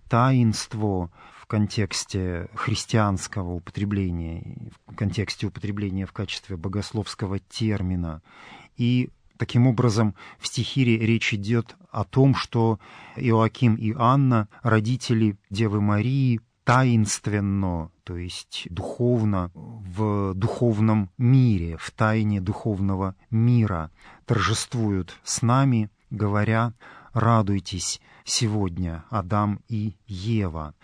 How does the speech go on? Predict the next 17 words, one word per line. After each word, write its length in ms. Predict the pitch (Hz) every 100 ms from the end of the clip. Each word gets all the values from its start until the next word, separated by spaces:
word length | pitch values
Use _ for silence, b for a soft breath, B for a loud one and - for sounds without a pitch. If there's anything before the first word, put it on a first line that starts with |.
| b
Что 400 | - - - 127
шум 340 | 104 - 113 101
празднующих 840 | 117 104 90 101 98 - - 87
бывает, 720 | 90 101 127 156 143 120 - b b
Иоаким 560 | 117 107 107 - 113 104
и 220 | 113 101 135
Анна 640 | 117 123 120 117 107 101 -
торжествуют 1120 | 117 104 98 110 - 117 113 113 98 90 - -
тайно, 760 | 120 127 117 110 110 98 87 B B B
радуйтесь 800 | 113 117 117 104 107 - 107 -
с 180 | 101 -
нами, 360 | 113 110 101 95
глаголюще, 1120 | 101 104 101 104 98 - - - 107 95 87 B B
Адаме 720 | 110 95 101 110 107 104 95 -
и 100 | 117
Ево 680 | 95 101 104 104 98 98 87 b b
днесь». 720 | 87 104 101 90 78 - -